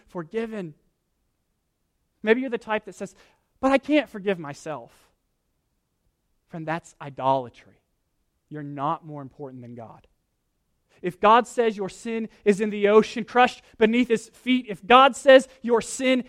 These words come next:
is done, it's done. Bury it. Brothers and sisters, God is forgiving. Taste and see that he is good. Repent and believe.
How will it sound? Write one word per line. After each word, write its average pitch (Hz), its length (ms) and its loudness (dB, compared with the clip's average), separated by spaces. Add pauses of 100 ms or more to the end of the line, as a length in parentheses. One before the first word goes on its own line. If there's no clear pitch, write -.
is 208 300 2
done, 254 480 8
it's 240 260 4
done. 254 580 12 (600)
Bury 233 600 12
it. - 340 -14 (1800)
Brothers 185 320 -14
and 151 80 -16
sisters, - 400 -20
God 190 340 -18 (120)
is 202 340 -20 (220)
forgiving. 165 800 -2 (1400)
Taste 233 460 -10
and 170 140 -14
see 247 400 -8 (180)
that 185 120 -14
he 202 140 -10
is 180 120 -6
good. 247 560 6 (440)
Repent 262 500 4
and 220 140 -8
believe. 214 1000 0